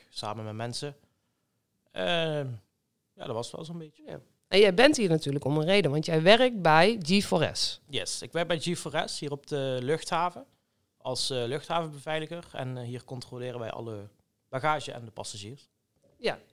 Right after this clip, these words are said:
Speaker 2: want kan je, kan je iets meer vertellen over, ehm, wat is het precies? Want we hebben, we kennen natuurlijk heel veel beveiliging op, eh, op een luchthaven. Maar wat is jouw taak of wat doe jij nou precies?
Speaker 1: Ehm, in principe zijn wij de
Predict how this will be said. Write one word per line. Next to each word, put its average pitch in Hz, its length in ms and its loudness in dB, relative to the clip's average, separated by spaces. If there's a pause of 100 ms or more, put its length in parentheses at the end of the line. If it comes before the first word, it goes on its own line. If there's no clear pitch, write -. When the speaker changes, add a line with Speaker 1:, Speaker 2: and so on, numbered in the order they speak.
(180)
Speaker 2:
want 220 160 -2
kan 302 140 6
je, 302 60 0
kan 320 200 6
je 339 60 8
iets - 140 2
meer 302 280 6
vertellen 262 420 4
over, 240 500 6
ehm, 208 640 4
wat 214 240 2
is 233 120 4
het 233 100 2
precies? 220 300 0
Want 196 160 4
we 196 80 4
hebben, 214 200 6
we 208 80 2
kennen 240 220 6
natuurlijk 214 300 2
heel 202 120 2
veel 185 120 0
beveiliging 220 760 4
op, - 420 -4
eh, 185 600 6
op 202 140 0
een 196 80 2
luchthaven. 202 600 2 (440)
Maar 190 140 4
wat 262 140 6
is 247 120 2
jouw 214 260 10
taak 220 340 6
of 190 180 -4
wat 180 240 -2
doe 214 120 2
jij 190 200 6
nou 185 200 2
precies? - 680 -6 (500)
Speaker 1:
Ehm, 127 520 0 (440)
in 139 120 -8
principe 170 540 0 (360)
zijn 143 240 -2
wij 143 200 2
de 131 440 -2